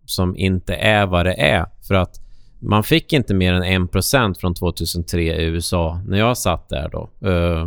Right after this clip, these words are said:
räntan var... Det var där starten var på hela det här racet då. Och då fick man då till att man gjorde,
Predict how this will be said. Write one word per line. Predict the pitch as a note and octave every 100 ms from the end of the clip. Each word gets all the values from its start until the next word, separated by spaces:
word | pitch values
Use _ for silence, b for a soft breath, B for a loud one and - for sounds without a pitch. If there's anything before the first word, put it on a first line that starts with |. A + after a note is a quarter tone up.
| F2
räntan | F2 A2+ F#2 - B2
var... | G2 F2
Det | F#2+
var | A#2
där | A2+ A#2+ C3
starten | B2+ - A#2 - A2 G2
var | C#3+ F#3+
på | -
hela | F2+ E2 E2
det |
här | E2+ E2
racet | G#2 D3+ D3+ - -
då. | - - b b b
Och | b -
då | A#2
fick | - D3+ -
man | C3+
då | A#2
till | G#2+ D#3 G#3 E3+
att | C3+
man | B2 A2+
gjorde, | G#2+ G2 B2+ C#3